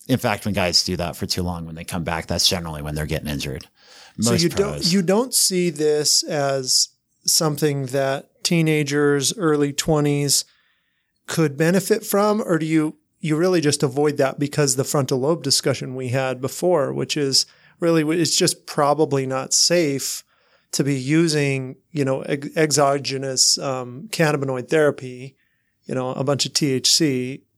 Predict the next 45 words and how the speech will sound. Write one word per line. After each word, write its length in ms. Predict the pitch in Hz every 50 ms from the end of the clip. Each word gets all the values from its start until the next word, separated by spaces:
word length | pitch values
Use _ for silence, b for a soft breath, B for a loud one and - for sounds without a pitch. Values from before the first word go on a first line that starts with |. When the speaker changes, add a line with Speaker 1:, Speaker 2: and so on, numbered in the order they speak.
| _
Speaker 2:
smoking 420 | - - - 156 151 147 147 151 135
a 60 | 131
bunch 240 | 127 131 123 120 -
of 120 | 135 120
weed 340 | 131 156 160 147 131 131 127
when 160 | 131 127 123
you're 240 | 120 123 123 123 135 -
eighteen, 540 | 151 147 147 147 - - 151 135 131 127 123
nineteen 460 | 131 135 139 - - - 151 135 127
years 220 | 123 120 117 120
old, 380 | 147 165 151 135 127 127 - - _ _ _ _ _ _ _ _ _ _ _ _ _ _ _ _
what, 260 | - 127 147 165 165
regardless 640 | 147 156 139 135 143 143 175 208 175 139 117 - -
of 280 | - 135 131 - - - -
why 160 | 135 131 123
you're 140 | 127 123 123
doing 260 | - - - - -
it. 160 | - - - _ _ _ _ _ _ _ _ _ _ _ -
Speaker 1:
Yeah. 300 | - - - 120 123 - - - - -
And 160 | - 139 151 151
I 100 | 143 127
ju-, 180 | - 117 131 -
I 180 | - 131 139 156
would 200 | 160 160 147 -
just 240 | - 131 120 - -
say 220 | - 123 113 107
I 60 | 104
don't 280 | 98 - 110 107 107 92
wanna 260 | 107 107 104 101 95
present 580 | - - - - - 98 90 - 95 92 90 -
myself 500 | 92 98 90 - - 110 101 95 - -
as 100 | 87 -
somebody 440 | - - 104 95 90 92 92 90 80
who 180 | 78 92 90
could 200 | 82 - 85 78
speak 340 | - - - - 85 78 -
to 120 | - - 90
that 140 | 85 82 82
age 240 | 80 80 76 -
group. 280 | - 80 78 71 - -
And 100 | 87 85
I 100 | 85 85
feel 320 | - - - - 107 95
like 300 | 92 92 90 87 82 -
there's, 540 | - 101 92 87 87 85 85 80 - - -